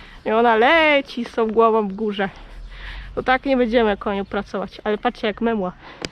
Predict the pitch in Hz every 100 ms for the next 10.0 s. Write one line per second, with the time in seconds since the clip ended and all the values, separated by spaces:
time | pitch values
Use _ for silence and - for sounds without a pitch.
0 | - - 208 214 202 196 196 - - -
1 | - - - - - - - 202 190 202
2 | 190 - 196 - 208 190 - - - 269
3 | 247 208 - 196 - - - - - -
4 | - 262 320 - 302 415 427 427 311 -
5 | 320 311 262 285 262 - 254 - 226 214
6 | 220 226 190 - - - - - - -
7 | 233 277 294 285 277 262 262 285 220 269
8 | 302 - 294 - 285 - 302 294 247 269
9 | 294 262 269 285 254 247 247 214 202